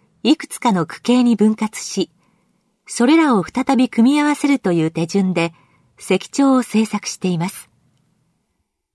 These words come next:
作品の素材である石自体の美しさと、制作のプロセスを意識させる簡潔な表現は、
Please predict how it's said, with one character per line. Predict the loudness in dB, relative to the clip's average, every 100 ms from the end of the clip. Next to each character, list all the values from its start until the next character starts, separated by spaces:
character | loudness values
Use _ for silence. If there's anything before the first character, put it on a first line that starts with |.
| _ _ _ _ _ _ _ _ _ -10
作 | -4 -4 -2
品 | 0 0
の | 0
素 | 0
材 | 2 2 4
で | 2
あ | 4
る | 2 -2 _ _ _
石 | -4 0 0
自 | 0 -2
体 | 0 2
の | 2
美 | 0 -2 -4
し |
さ | -4 -8 -4
と、 | -4 -4 _ _ _ _ _ _ _ -12
制 | 0 2
作 | 4 0 0
の | 0 0
プ | 0
ロ | 0
セ | -2
ス | -2 0
を | 0
意 |
識 | 0 -2 -4
さ | -4
せ | -4 -2
る | -2 -4 _ -4
簡 | 0 0
潔 | 0 2
な | 0 2
表 |
現 | 2 2 2 2
は、 | 0